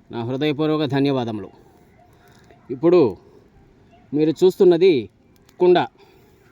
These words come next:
ఈ కుండలో కొన్ని రకాల మూలిక-, మూలికలు వేసి మంట పెట్టడం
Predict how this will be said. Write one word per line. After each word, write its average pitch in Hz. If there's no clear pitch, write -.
ఈ -
కుండలో 185
కొన్ని 160
రకాల 175
మూలిక-, 160
మూలికలు 160
వేసి 143
మంట 311
పెట్టడం 330